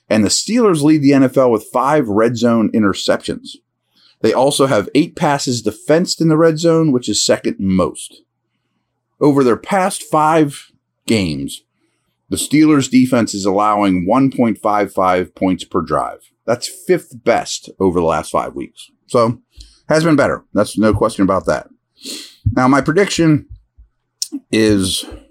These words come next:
exactly what you think. A grind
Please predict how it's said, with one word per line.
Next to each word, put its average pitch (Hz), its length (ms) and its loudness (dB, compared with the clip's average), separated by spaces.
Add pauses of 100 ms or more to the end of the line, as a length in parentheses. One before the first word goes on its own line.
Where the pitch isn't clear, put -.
(1160)
exactly 147 300 2
what 107 100 4
you 98 80 2
think. 80 280 -4 (200)
A 113 80 2
grind 98 580 0